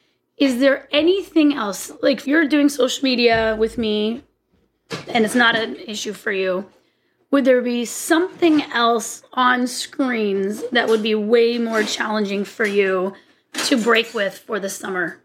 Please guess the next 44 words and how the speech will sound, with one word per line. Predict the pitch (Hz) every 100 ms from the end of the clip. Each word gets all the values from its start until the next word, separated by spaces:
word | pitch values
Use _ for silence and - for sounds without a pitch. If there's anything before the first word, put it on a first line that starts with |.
| _
that | 233 277 302
would | 311
impact | 330 339 277 208
our | -
summer? | 208 - -
Like, | 214 240
I | 277
was | 302
even | 294 254
thinking, | 247 277 247 214
it's, | 214 311
it's | - -
not | 277 277
only | 285 254
the | 240
break | 240 233 226 240
and | 214
the |
movement, | 226 240 220 208 185
it's, | 214 - - _ _ _ _ _ _ _ _ - -
I | 254
recognize | 277 294 262 247 240
maybe | 240 233 233 214 - - _ _
four | -
or | 254
five | - 262 226
months | 220 220 247
ago, | 233 233 233 233 _ _ - - - _ -
maybe | 285 349
it | 415
was | 349 311
even | 302 233
a |
year | 196 226 247
ago, | 277 311 330 330 - _ _
last | 254 269 -
summer, | 285 285 285
where | 262 240 226 226 - _ _ _ _ _ _ _
we | 269 269
were | 269 247
doing | 220 262 277
something, | 277 - 269 277 269 254 254 277
we | 277
were | 240 202 -